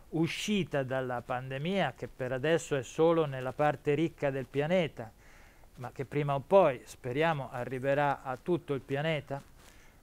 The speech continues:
eh, ci lascia con, eh, la sensazione che ci sia qualcosa di essenziale che abbiamo tralasciato di pensare e che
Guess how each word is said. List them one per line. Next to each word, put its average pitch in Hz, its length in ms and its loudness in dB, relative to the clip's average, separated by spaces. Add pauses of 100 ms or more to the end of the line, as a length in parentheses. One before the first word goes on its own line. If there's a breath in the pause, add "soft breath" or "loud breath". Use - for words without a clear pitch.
eh, 127 680 -2
ci - 260 -2
lascia 175 480 4
con, 170 500 0
eh, 147 380 0
la 147 280 -4
sensazione 156 760 -2
che 143 120 -2
ci 139 140 -8
sia 165 160 2
qualcosa 156 440 2
di 151 140 4
essenziale 160 840 4
che 131 280 -4 (280 soft breath)
abbiamo 156 600 0 (480 soft breath)
tralasciato 160 760 4
di 131 140 -4
pensare 127 680 -4
e 135 160 -8
che - 240 -8